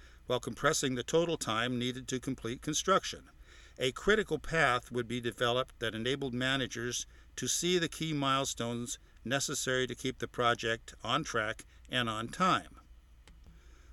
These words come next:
A little less sophisticated but far more popular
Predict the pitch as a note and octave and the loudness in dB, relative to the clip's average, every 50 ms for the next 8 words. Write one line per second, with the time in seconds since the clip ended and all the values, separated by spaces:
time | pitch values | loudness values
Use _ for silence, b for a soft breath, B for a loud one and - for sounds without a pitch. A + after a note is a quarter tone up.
0 | b b - C#3 D3 F3+ A3 A#3 G3+ F3 F#3 G3+ F#3 - - E3 - - D3+ C3+ | b b -2 2 4 4 4 6 6 6 8 8 8 6 4 2 2 2 2 0
1 | - - A#2 - - A#2+ A#2+ B2 C#3+ B2+ G#2+ A#2 - - - - E3 E3+ F3+ E3+ | 0 -2 -4 -2 0 0 2 2 0 -2 -2 -6 -8 -6 -2 2 4 6 6 6
2 | D#3+ D3+ D3+ C#3 - - - F#3+ G#3 A3 - - A2+ G2 G2+ G#2+ | 4 4 2 0 0 0 0 0 0 0 0 -2 -4 -4 -4 -8